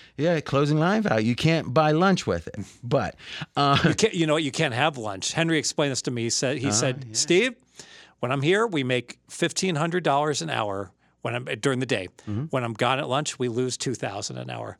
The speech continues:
Speaker 2: Lunch cost me thirty-five hundred dollars."
Speaker 1: He was telling you how lucky you were to have lunch. But for those that don't know, Henry was always a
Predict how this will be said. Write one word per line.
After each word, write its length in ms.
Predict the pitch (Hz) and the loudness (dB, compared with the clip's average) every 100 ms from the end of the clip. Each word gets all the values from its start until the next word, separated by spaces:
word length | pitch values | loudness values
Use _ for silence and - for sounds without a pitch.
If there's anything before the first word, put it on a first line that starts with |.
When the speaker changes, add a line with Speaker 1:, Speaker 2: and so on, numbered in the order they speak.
| - | -2
Speaker 2:
Lunch 260 | 131 139 | -2 0
cost 280 | - 139 - | 0 0 0
me 80 | 139 | -4
thirty-five 520 | - 123 131 143 139 | -2 -2 0 2 2
hundred 320 | 131 135 190 | 0 -2 -2
dollars." 600 | - - - 147 - - - | -2 -4 -6 -6 -6 -6 0
Speaker 1:
He 140 | 120 | 2
was 120 | 180 147 | 2 4
telling 220 | 170 160 | 4 6
you 60 | |
how 60 | 147 | 6
lucky 280 | 143 151 156 | 6 4 4
you 100 | 143 | 4
were 100 | 151 | 6
to 60 | 139 | 6
have 140 | 139 | 4
lunch. 180 | 180 190 - - - | 4 2 -2 -6 -2
But 240 | 170 160 135 | 0 0 -2
for 100 | 170 | -4
those 280 | 170 196 165 | 0 0 0
that 80 | 156 | 2
don't 300 | 147 139 147 | 2 2 2
know, 340 | 180 208 175 | 2 2 2
Henry 360 | 120 160 196 151 | 2 2 2 2
was 200 | 127 120 | 0 0
always 480 | - 120 139 139 120 | 0 2 4 4 4
a 320 | 120 117 113 | 4 2 0